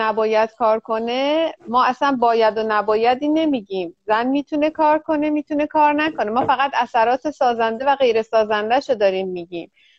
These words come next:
و داریم می‌گیم اگر، اه، در بعد زنانش زیست کنه چه خیر و برکتی براش داره، اگر در بعد مردانه زیست کنه چه عواقبی براش داره.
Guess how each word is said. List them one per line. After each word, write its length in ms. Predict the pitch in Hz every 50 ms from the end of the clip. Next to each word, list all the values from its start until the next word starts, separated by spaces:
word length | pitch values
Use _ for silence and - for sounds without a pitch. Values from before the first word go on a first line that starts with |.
| _ - -
و 80 | 220
داریم 280 | 202 226 226 226 247 254
می‌گیم 240 | 254 247 262 269 262
اگر، 380 | 254 254 247 262 262 262 262 254 - _ _ _ _ -
اه، 340 | - - 208 208 208 202 196 196 196 208 226 _ - - 190
در 180 | 220 214 220
بعد 340 | 208 202 220 208 202 214 202
زنانش 500 | 196 214 202 202 202 208 208 202 202 202
زیست 420 | - - 202 208 208 - _ _ _
کنه 800 | - 214 208 208 226 240 254 269 277 277 285 285 277 277 - - 220 -
چه 340 | - - 247 240 240 240 - -
خیر 240 | - - 226 220 214
و 40 | 214
برکتی 540 | 208 214 208 208 208 - 220 208 - - -
براش 340 | 285 285 277 277 285 285 - -
داره، 160 | 302 285 277
اگر 360 | 277 269 269 277 277 277 277 254 233 - _ _ - 202 208
در 160 | 220 208 208
بعد 320 | 202 202 220 220 208 208
مردانه 600 | 220 220 220 214 214 214 202 208 214 208 214 214 214
زیست 280 | 202 220 226 - _
کنه 220 | - 240 240 254 285
چه 120 | - -
عواقبی 640 | - - 240 226 208 226 220 214 - 262 277 269 247
براش 440 | 202 208 185 180 180 185 185 - - -
داره. 260 | 190 175 170 170